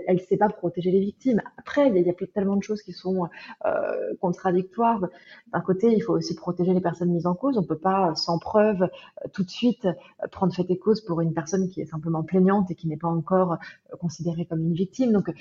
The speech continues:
il y a plein de choses qui s'entrechoquent, et en même temps, c'est vrai, euh, qu'on voit qu'il y a aussi un problème financier, il n'y a pas assez de juges, il n'y a pas assez de parquetiers, il n'y a pas de policiers spécialisés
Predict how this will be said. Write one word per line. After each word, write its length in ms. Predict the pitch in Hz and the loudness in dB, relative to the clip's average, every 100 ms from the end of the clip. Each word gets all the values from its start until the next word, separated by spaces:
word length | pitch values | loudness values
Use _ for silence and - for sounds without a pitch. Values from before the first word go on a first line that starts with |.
| - - | -14 -8
il 100 | - | -2
y 40 | 147 | 0
a 40 | |
plein 160 | 175 214 | 2 2
de 60 | |
choses 180 | 214 240 | 2 -2
qui 100 | 202 | -4
s'entrechoquent, 600 | - 170 - 175 240 247 - - - _ | -4 -4 -4 -4 -2 -2 -6 -10 -20 _
et 80 | 175 | 0
en 80 | 165 | 2
même 160 | 165 | 2
temps, 220 | 165 233 | 2 0
c'est 160 | 240 170 | 0 0
vrai, 320 | 170 202 269 - - - - | 2 2 0 -8 -20 -10 -8
euh, 140 | - - | -8 0
qu'on 120 | 180 | 2
voit 200 | 170 208 | 4 4
qu'il 280 | 208 175 160 | 2 0 0
y 40 | |
a 60 | 151 | 0
aussi 300 | 147 - 190 | -4 -4 -2
un 60 | 147 | -2
problème 360 | - 160 165 165 | -2 0 0 -2
financier, 580 | - 175 151 156 - 196 | -2 -2 -2 -4 0 2
il 40 | |
n'y 60 | 175 | 2
a 40 | |
pas 180 | - 160 | 0 -2
assez 260 | 147 165 | -2 0
de 60 | 165 | 0
juges, 280 | 160 165 190 | 2 2 2
il 20 | |
n'y 60 | 170 | 0
a 20 | |
pas 160 | 156 | -2
assez 200 | 156 - | -6 -8
de 60 | - | -14
parquetiers, 540 | 160 - 160 - 170 | -12 -10 -10 -4 0
il 60 | 180 | 2
n'y 40 | |
a 180 | 160 147 - - | 2 -2 -6 -4
pas 100 | 175 | -6
de 40 | - | -4
policiers 360 | 170 156 147 170 | -4 -4 -4 -8
spécialisés 760 | - 165 165 156 156 175 190 | -6 -6 -2 0 2 6 4